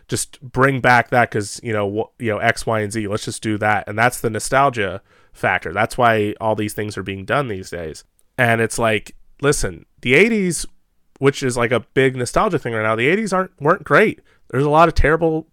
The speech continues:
shit that happened in the eighties. And in the, in the case of the sixties, uh, the same thing can be said. I mean, you can look at the sixties, be like, "Oh, the music was great, the fashion was great."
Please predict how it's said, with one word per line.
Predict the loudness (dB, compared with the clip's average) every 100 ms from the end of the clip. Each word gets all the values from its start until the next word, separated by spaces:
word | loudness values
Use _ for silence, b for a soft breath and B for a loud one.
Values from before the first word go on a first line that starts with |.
| _
shit | -8 -2 0
that | 0 0
happened | 0 -2 -8
in |
the | -8 -8
eighties. | -8 -10 -14 b b b b b b b b b b _ _
And | 2 4 4 0 -6 -16 -14 -4
in | -2
the, | 0
in | 0
the | 2
case | 2 2
of | -2
the |
sixties, | -2 -2 -2 -4 -4 -2
uh, | -2 0
the | -4
same | -2 0 0 0
thing | 0 -2
can | -2 -4
be | -4
said. | 0 0 0
I | -2
mean, | -2 -4 -6 b b b b b -6
you | -2
can | 0 0
look | 0
at | -2
the | -2
sixties, | -2 -2 -4
be | -2
like, | -2 0
"Oh, | -2
the | -2
music | -2 -2 -4
was | -6
great, | -2 -2
the | -4
fashion | 0 0 0 -2
was | -8 -4
great." | -2 0 -2